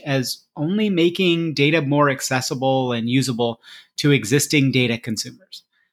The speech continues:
But that's a big missed opportunity. Data mesh can make data more accessible to more of your, your people, driving better decisions. We, we need data literacy to get to that, you know, target outcome, but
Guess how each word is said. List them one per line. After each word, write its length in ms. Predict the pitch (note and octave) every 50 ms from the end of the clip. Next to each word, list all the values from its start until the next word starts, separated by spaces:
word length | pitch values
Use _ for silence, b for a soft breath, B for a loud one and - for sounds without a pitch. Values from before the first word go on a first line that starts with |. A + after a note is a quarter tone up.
| _ _ _
But 60 | C#3
that's 200 | E3+ G3+ G3+ -
a 120 | A#3+ F3+ D#3 -
big 260 | E3 F3 F#3+ F3+ F3+
missed 440 | D#3+ C#3+ C#3+ D3 D#3+ - - - D3+
opportunity. 880 | C#3+ C3 C#3 - - C3 - - - G#3 F#3 C3+ A2+ A#2 C#3 C#3+ - _ _ _ _ _ _ _ _ _ _
Data 240 | _ - D#3 E3+ F#3+
mesh 320 | F#3 F#3+ F#3+ F#3 - - -
can 180 | - F#3+ E3+
make 360 | D3+ D3 D3 C#3+ C#3+ - - _ _ _ _ _ _ _ _
data 360 | - D3+ D#3+ F3 E3+ D#3 C#3 C3
more 400 | B2+ A#2+ C3+ D3 D3+ D#3 D#3+ D#3+
accessible 640 | D#3 C#3+ C#3+ - - D3+ D3+ D3 - D3+ C#3+ C#3+ C3+
to 120 | - C3+
more 320 | B2 C3+ C3+ C#3+ C3+ C3+ C3
of 100 | A2+ A#2+
your, 200 | B2+ A#2+ - _
your 120 | C3+ B2
people, 560 | - - A#3+ A#3+ A#3 - D3 B2 A#2 A#2 - B B B B B B B B _ - C#3
driving 580 | C3 C3 D3 D3+ E3 E3+ F3 F3+ E3 D#3 B2+
better 300 | A2+ D3 C#3+ E3+ E3 D3+
decisions. 800 | C3+ C#3 C3+ - E3+ F3 D#3 C#3 C3+ C3+ C3+ C3 C3 - - - - -
We, 260 | D3 D3+ D3+ D3 D3+
we 160 | E3 D3 C#3
need 220 | C#3+ E3 E3 C3+ A2+
data 280 | D3 D3+ D#3+ E3 D3+
literacy 520 | D3 D3+ D3+ E3 D#3 C#3 - - C#3 B2+ -
to 100 | - -
get 200 | - D3 C#3+ -
to 80 | C3+
that, 240 | B2+ A#2+ B2 - - _
you 100 | - C3
know, 100 | A#2 A2+
target 320 | A2+ - C#3+ C3 A#2 B2 C3+
outcome, 420 | F#3 A3+ G#3 - - D#3+ C3 B2+
but 200 | A2+ C#3+ - -